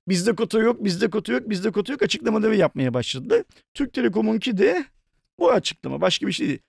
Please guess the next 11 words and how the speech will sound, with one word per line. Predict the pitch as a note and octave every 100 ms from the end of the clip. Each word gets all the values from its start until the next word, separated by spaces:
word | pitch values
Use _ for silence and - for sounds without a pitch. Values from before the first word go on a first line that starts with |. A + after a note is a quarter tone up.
| _ -
Önemli | F3 G#3+ B3 C4
olan | C4 B3+
şey | B3+ C4 C4
şu, | A#3
hatırlıyorsun | - D4+ D4 G3 F#3+
biz | F3+
bu | G3
kota | G3 G#3+
kalkıyor | G3+ G3+ G3 A#3 A3+
mu | G3+
videosunda | F#3+ F3 F#3+ - G3+ A3+ D4